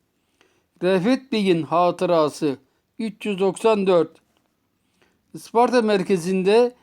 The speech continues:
telif edilen risaleler. Üç yüz doksan dört. Tabiat Risalesi.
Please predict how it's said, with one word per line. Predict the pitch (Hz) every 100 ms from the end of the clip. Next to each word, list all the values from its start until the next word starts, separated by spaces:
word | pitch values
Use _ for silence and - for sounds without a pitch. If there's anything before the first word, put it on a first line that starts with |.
| _ -
telif | 190 196 240 214
edilen | 202 196 190 165 - _ _
risaleler. | 170 - 190 190 180 180 170 - _ _ _ -
Üç | 226 208 226
yüz | 214
doksan | 202 196 220 208 196
dört. | 175 156 - _ _ _ _ _ _ _ _ -
Tabiat | 196 190 226 226
Risalesi. | 208 196 202 175 165 - 147